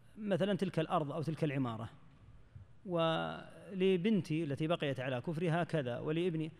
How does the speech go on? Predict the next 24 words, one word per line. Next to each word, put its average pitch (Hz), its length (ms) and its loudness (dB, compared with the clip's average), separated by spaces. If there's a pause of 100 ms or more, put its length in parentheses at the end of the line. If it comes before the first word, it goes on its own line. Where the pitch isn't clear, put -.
(140)
هل 214 200 4
هذا 170 320 2
من 156 120 0
المواريث؟ 151 560 0 (540)
لا، 143 180 -2 (800)
للابن 202 340 2
في 160 140 2
هذه 185 200 4
الحالة 208 360 0
أن 214 60 4
يأخذ. 156 400 -2
لماذا؟ 175 380 2
لأن 180 240 0
هذه 196 260 0
عطية 143 500 0 (500)
وليست 170 380 0
ميراثا، 147 480 2 (400)
وهذا 202 260 4
يقع 147 220 2
في 139 100 -2
بعض 139 180 0
بلاد 139 300 -2
الكفر، 165 360 -6 (460)
أنه 156 420 2